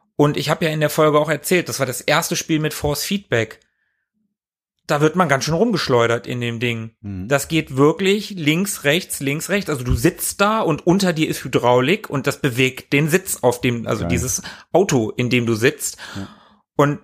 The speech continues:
Speaker 1: das hat schon richtig, richtig Bock gebracht. Also das war, das war total cool. Das war so ein schöner Outrun-Moment und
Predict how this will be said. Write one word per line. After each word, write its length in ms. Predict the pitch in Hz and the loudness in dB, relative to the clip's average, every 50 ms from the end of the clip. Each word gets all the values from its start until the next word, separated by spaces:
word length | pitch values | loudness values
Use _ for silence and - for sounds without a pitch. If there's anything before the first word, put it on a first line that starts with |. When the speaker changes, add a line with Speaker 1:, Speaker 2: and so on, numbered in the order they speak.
| _ - | _ 0
Speaker 1:
das 220 | 143 143 - - | 0 0 0 -2
hat 120 | 160 - | -2 -2
schon 160 | - 160 143 131 | 0 0 0 2
richtig, 580 | 117 127 131 - - 151 160 - - - - - | 2 0 0 -2 -2 -4 -6 -6 -6 -10 -10 -4
richtig 500 | 120 143 175 - - - 147 - - - | -2 -2 -2 -2 -4 -6 -8 -8 -2 -2
Bock 180 | 139 - - | -2 -2 -2
gebracht. 520 | - 131 123 117 117 120 - - - - - - _ _ - _ - | -6 -6 -4 -2 -2 -2 -2 -4 -14 -18 -18 -20 _ _ -20 _ -2
Also 200 | 151 135 127 131 | -2 0 0 2
das 320 | 113 156 185 202 - - | 2 2 2 2 0 0
war, 300 | 190 190 190 190 190 170 | 0 0 2 0 0 -2
das 240 | 156 165 160 - - | -4 -6 -6 -4 -4
war 100 | 160 160 | -4 -4
total 880 | - 165 - - - - - - 160 170 190 202 214 220 220 214 220 - _ - - | -2 -4 -6 -4 -6 -6 -2 0 0 2 2 0 0 -2 -4 -6 -8 -10 _ 0 0
cool. 480 | - 175 185 202 220 226 240 247 269 - _ _ _ _ _ _ _ _ _ _ _ - | 0 2 2 2 0 0 0 -4 -8 -10 _ _ _ _ _ _ _ _ _ _ _ -8
Das 180 | - 143 143 - | -6 -6 -4 -2
war 100 | 180 165 | -2 2
so 100 | 147 156 | 2 2
ein 140 | 151 143 139 - - - - - | 0 0 -4 -8 -16 -20 -18 -8
schöner 420 | - - - 196 220 220 208 139 | -2 4 4 4 4 4 2 2
Outrun-Moment 800 | - 190 180 185 190 185 180 180 175 175 175 175 185 185 190 185 - | 0 0 0 0 0 0 0 0 0 0 0 0 0 0 -2 -4 -4
und 480 | - - 143 143 143 139 135 - - | -2 -2 0 0 -2 -6 -8 -10 -14